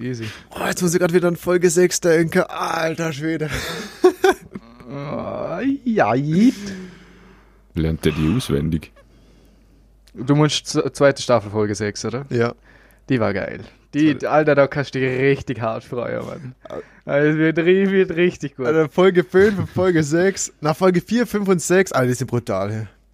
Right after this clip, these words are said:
Speaker 2: Na,
Speaker 1: Auf Folge sechs hin ist uns von dem geil,
Speaker 3: Wenn noch
Speaker 1: von der
Speaker 3: eine, wenn
Speaker 1: geilsten
Speaker 3: noch eine
Speaker 1: gefunden.
Speaker 3: Folge dazu tust, kannst du die ganze Staffel sagen, ist geil. <laughs>
Speaker 2: Ja, eigentlich schon.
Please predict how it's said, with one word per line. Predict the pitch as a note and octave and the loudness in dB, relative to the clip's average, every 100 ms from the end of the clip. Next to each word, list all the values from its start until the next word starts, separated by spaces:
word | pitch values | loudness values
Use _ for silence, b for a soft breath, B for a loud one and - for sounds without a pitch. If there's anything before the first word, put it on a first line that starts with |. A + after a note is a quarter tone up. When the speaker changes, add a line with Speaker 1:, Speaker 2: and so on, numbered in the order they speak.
| _ _ _ _ _ | _ _ _ _ _
Speaker 2:
Na, | C#3+ D3+ - - | -4 -4 -8 -8
Speaker 1:
Auf | C3+ A#2+ | -4 2
Folge | D3+ D3+ C#3+ | 4 4 4
sechs | D#3 D#3+ - | 2 2 0
hin | D3+ | -2
ist | D3 C#3 - A2 | -2 -4 -6 -12
uns | A#2+ D3+ D3 | -4 -4 -2
von | C3+ | -4
dem | B2 | 0
geil, | A#2+ B2+ | 4 4
Speaker 3:
Wenn | A#2+ | 4
noch | G2 A2 | 0 -2
Speaker 1:
von | |
der | B2+ | -2
Speaker 3:
eine, | A#2+ | 2
wenn | A#2+ | 2
Speaker 1:
geilsten | A#2+ A2 | 4 0
Speaker 3:
noch | |
eine | A#2+ | -2
Speaker 1:
gefunden. | A#2 A#2+ | 0 0
Speaker 3:
Folge | A#2+ A2+ | 0 0
dazu | G#2 - C3+ | 0 0 0
tust, | - G#2+ | -2 -2
kannst | - G#2 | 0 0
du | G#2+ | 2
die | |
ganze | G#2 G2 | 2 2
Staffel | F#2+ A#2 - | 0 0 -2
sagen, | F#2+ E2+ F2 | 0 0 0
ist | E2 | -2
geil. | - A2 - G2+ - | 0 -2 0 -2 -2
<laughs> | - B2+ - | -2 -2 0
Speaker 2:
Ja, | A#2 A#2 | 4 4
eigentlich | A#2 B2 A2+ G#2+ | 4 2 -2 -4
schon. | - A#2 A2+ | -4 -2 -4